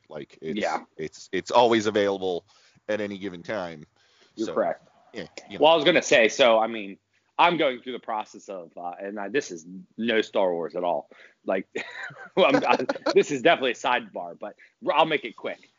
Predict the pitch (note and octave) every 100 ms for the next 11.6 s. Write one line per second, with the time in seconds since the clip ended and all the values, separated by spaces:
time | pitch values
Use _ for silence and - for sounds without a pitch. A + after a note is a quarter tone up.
0 | _ _ _ - _ - A2+ F#2+ F#2+ E2
1 | - D3 D#3+ F#3 D3+ C3+ - B2+ A2+ A2
2 | B2 A2+ B2+ A2+ - A2+ A2+ A#2+ - A#2
3 | A#2 A#2 G#2+ G#2 A2+ G2+ G#2 G2+ F#2+ G2
4 | G2 G#2 - G2 F2 F2 E2+ - E2 D2+
5 | C#2 - _ F#2 F#2+ G#2 G2+ D3+ E2 F2
6 | _ _ F#2 F2+ F2 F#2+ F2+ F2 A2 D#2
7 | E2+ A2+ F#2 F2 - - - G#2 - G2
8 | E2+ D#2+ E2 E2+ E2 D#2 - _ _ _
9 | A#2 F#2 D2 - A#2 - - A#2 A#2+ D3+
10 | D3 A#2+ - B2 G#2+ F#2+ F2 _ F#2 A#2
11 | F#2+ E2+ D#2+ D#2 F#2+